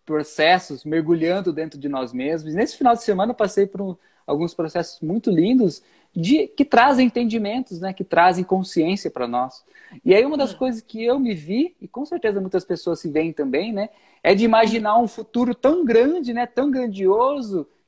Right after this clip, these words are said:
Speaker 1: que a gente
Speaker 2: Hum.
Speaker 1: acha que às vezes a gente não é capaz de, é, pertencer àquilo, fazer parte daquilo, porque é tão grande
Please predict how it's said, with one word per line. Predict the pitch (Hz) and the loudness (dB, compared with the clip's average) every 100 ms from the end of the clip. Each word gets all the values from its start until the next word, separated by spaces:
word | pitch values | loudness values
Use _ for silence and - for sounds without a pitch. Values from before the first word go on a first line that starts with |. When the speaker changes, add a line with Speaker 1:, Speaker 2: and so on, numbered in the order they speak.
| - | -8
Speaker 1:
que | 180 | -6
a | |
gente | 180 190 196 | -6 -2 4
Speaker 2:
Hum. | |
Speaker 1:
acha | 180 196 - | 4 4 -2
que | 202 | -6
às | 170 | -4
vezes | 156 180 180 | 0 2 2
a | 185 | 0
gente | 190 185 | 0 -4
não | 185 185 | 0 0
é | |
capaz | 190 190 - 180 196 190 - _ _ _ _ | 0 0 4 4 4 -2 -20 _ _ _ _
de, | 143 160 170 165 139 _ _ - | -12 -6 -2 -2 -2 _ _ -10
é, | 135 131 135 _ _ _ _ - | -4 -4 -4 _ _ _ _ 2
pertencer | 190 190 190 175 - 180 | 2 4 0 -4 -2 -2
àquilo, | - - 180 214 202 | -4 -10 -6 -4 -4
fazer | 190 160 160 | -4 -6 -4
parte | - 165 165 147 | 2 2 2 -2
daquilo, | 143 - 208 | -4 -4 -4
porque | 196 202 226 | -2 0 0
é | |
tão | 254 339 254 | 2 4 6
grande | 226 294 359 269 185 | 6 4 0 -4 -8